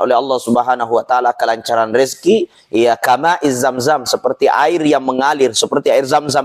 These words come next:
yang mengalir, selalu mengalir, tidak ada hentinya dan membawa manfaat yang banyak. Sehingga itulah banyak orang yang mengejar keutamaan sepuluh Muharram, memperbanyak bersedekah.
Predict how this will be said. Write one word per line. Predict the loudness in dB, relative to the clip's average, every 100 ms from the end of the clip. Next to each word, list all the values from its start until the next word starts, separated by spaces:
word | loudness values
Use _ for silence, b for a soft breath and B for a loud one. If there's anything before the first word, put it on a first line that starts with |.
| -2
yang |
mengalir, | -2 -2 -2 0 -2 -4 B B B B _ _
selalu | -4 2 4 2 2
mengalir, | -2 0 0 0 0
tidak | -2 0 0
ada | 0
hentinya | -2 -2 -2 0 0 0
dan | -2 -2
membawa | 0 2 2
manfaat | 0 -2 -2 -2 -2
yang | -4
banyak. | 0 0 0 -8 B B -2
Sehingga | 0 2
itulah | 2 2 2
banyak | 2 0 0
orang | 0 0 0 0
yang | 0 0
mengejar | -2 -2 0 -2 0
keutamaan | -2 0 -2 -2 -4 -6
sepuluh | -6 -2 0
Muharram, | 0 -2 -2 -4 -4
memperbanyak | -4 -2 -2 -4
bersedekah. | -4 -4 -2 -4 -4